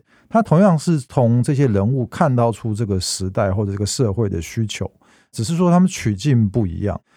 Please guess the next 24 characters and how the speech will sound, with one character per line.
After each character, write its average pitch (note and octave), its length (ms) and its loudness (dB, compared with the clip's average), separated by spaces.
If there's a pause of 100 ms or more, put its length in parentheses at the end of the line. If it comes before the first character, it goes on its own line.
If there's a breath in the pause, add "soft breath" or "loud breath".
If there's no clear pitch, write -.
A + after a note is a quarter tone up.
(160)
那 E3 200 2
欧 G3 200 4
逸 G3+ 60 6
文 D3 160 4
他 E3 500 2
其 - 160 -4
实 D#3 80 0
跟 D#3+ 160 2
何 D3 140 2
伟 B2+ 80 2
相 C#3+ 200 0
比 A#2+ 120 -2
的 G2 80 0
话， A2+ 80 0
他 D#3+ 120 0
们 D#3+ 220 0
都 F#3+ 180 2
一 C#3 100 2
样 C#3+ 120 2
很 G#2 240 0
擅 C3 320 0
长 G2+ 240 0
捕 F#2+ 220 -4
捉 A2+ 340 0